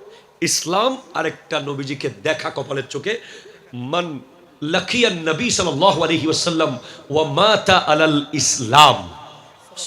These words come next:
তাহলে আপনি বুঝেন, এত বড় সাহাবা হওয়ার মতো ব্যাপারটা স্যাক্রিফাইস করলেন কিসের কারণে?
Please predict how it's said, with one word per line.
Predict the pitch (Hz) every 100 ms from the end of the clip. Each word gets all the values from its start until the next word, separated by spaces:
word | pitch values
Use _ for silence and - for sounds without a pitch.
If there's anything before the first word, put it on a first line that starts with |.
| 220 220 - 202 220 208 262 269 247 269 262 247 233 _ _ _ _ _ _ _ _ _ _
তাহলে | 202 233 247 -
আপনি | - - 214
বুঝেন, | 120 139 - 190 120 101 - - - _ _ _ _ _ _ _ _ _ _ -
এত | 175 - - 320
বড় | 233 196 165
সাহাবা | - - - 170 165 156 214
হওয়ার | 220 226 226
মতো | 220 214
ব্যাপারটা | 180 185 185 208
স্যাক্রিফাইস | - 180 - 202 - 190 -
করলেন | - 180 170 170 143 120
কিসের | 180 - 190
কারণে? | 160 131 104